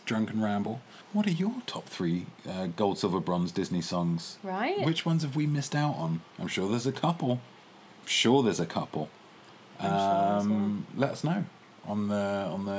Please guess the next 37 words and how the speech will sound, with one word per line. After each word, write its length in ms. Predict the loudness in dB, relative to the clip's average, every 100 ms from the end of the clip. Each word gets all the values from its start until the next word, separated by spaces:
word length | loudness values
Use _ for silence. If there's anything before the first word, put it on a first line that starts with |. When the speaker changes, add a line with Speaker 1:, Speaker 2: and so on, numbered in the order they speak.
| -2
Speaker 1:
Instagram 440 | -4 -2 -2 -2
page 320 | -2 -2 -2 -4
or 60 |
on 160 | -4 -4
the 280 | -2 -4 -4 -4
Facebook 400 | -4 -4 -8 -6
page. 460 | -4 -2 -4 -10 -2
Welcome 320 | -2 0 -2
to 80 | -4
Flicks 580 | 0 0 0 -6 -14 -14 -18 -20 -20 -20 -8
on 200 | -4 -2
both 340 | 2 2 0
of 80 | -4
them. 180 | -6 -8 -10 -20 -20 -20 -20 -10
And 160 | -4 0
we'll 140 | 0
be, 380 | 0 0 2 2
uh, 360 | 2 2 2 0 -2
we'll 140 | -2
be 60 | -2
back 220 | -4 -6 -4
again 260 | 0 0
with, 260 | 0 -2 -4
uh, 480 | -2 0 0 -2 -6 -14 -12
another 360 | -6 -2 -2 -2
episode 600 | -2 -2 0 2 0 -2 -10 -16 -20 -20 -20 -20 -20 -20 -14
sometime 440 | -4 -2 0 0
soon. 300 | 0 0 0 -2 -10 -4
Tiffany 240 | -2 0
B? 380 | 2 2 2 -2 -6 -20 -20 -2
Speaker 2:
Yeah? 240 | 2 2 0 -6
Speaker 1:
What 120 | -4 -2
did 100 | 2
we 80 |
learn 460 | 2 2 2 2 0 -6 -20 -20 -20 -20
from 220 | -4 0 2
this 380 | 2 -2 -6